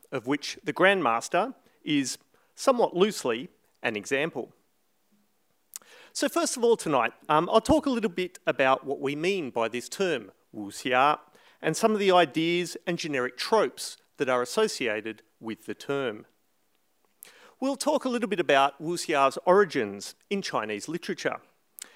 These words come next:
and then how this literary tradition has fed into Chinese cinema, evolving and mutating over time and producing cinematic subgenres like the Hong Kong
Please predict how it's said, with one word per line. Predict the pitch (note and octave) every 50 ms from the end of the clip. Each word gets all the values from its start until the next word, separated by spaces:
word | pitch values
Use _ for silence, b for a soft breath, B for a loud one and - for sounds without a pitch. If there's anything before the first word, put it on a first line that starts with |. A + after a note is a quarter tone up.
| B B B
and | F#3+ G3 G#3+
then | A#3 B3+ B3+ A#3+ A#3 F#3
how | E3 E3 G3 F#3
this | D#3+ D#3+ D3 - - -
literary | F3 E3+ C4 B3+ - B3 G3 D#3+ B2+ A#2+ A#2 A2+
tradition | - - C#3 A2+ A2 G#2+ - - B2+ A#2+ C3 - b b b b
has | b E3+ E3 -
fed | - - G#3 F#3+ E3+
into | D3+ C#3+ D3 - - C#3 C3+ C3+ - - -
Chinese | - - C3 A2+ G#2+ G2 F#2+ G2
cinema, | - - - D#3+ D#3+ C#3+ A#2+ G2 F2+ - _ _ _ _ b b b b b b b -
evolving | C3+ A#2 C#3 D3+ D3+ D#3+ D3 F3 E3+ D#3+ E3 E3+ E3 b b b b _
and | - B2+ A#2+ A2+ A2 A#2 - -
mutating | D3 D3+ C#3+ - - F#3+ G3+ F#3 - - A#2 F#2+ F#2 - -
over | - A2+ A#2 G#2+ A#2
time | - - - D#3 D#3 D3+ A#2 G#2+ G#2 G#2 - b b b b -
and | C3+ -
producing | - B2 - E3+ D#3+ - - E3 D3+ D#3
cinematic | - - - F#3+ E3 D3 C#3 B2 A2+ A#2+ -
subgenres | - - - D3+ C#3 C#3 D#3 D#3 D3+ D3+ D3+ D3+ C#3+ - b b b b
like | - F3+ -
the | - D#3 -
Hong | - A2 A2 G#2+
Kong | - B2 G#2+ G#2 G2+ G2+